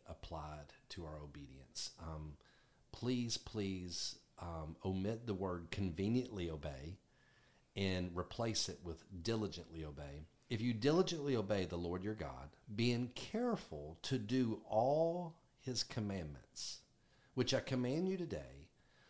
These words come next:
the Lord your God will set you high above all the nations of the earth.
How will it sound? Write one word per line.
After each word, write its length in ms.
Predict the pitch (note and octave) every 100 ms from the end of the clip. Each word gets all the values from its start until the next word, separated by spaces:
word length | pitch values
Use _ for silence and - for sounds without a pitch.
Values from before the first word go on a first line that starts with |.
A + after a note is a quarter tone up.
| -
the 100 | B2+
Lord 380 | C3 B2+ D#3 F#3+
your 120 | F#3+
God 440 | E3+ G#2 D2+ - F2
will 100 | G#2
set 340 | - E3+ -
you 140 | A2+ G#2+
high 580 | - - F#3+ G#3 G#3 F#3+
above 580 | C#3 C3 B2 E2+ E2 - -
all 320 | - F#3+ G3+
the 140 | G3+ G3
nations 420 | F3 D#3 D#3+ C3+
of 80 | B2
the 140 | A2
earth. 340 | E2+ C#2+ -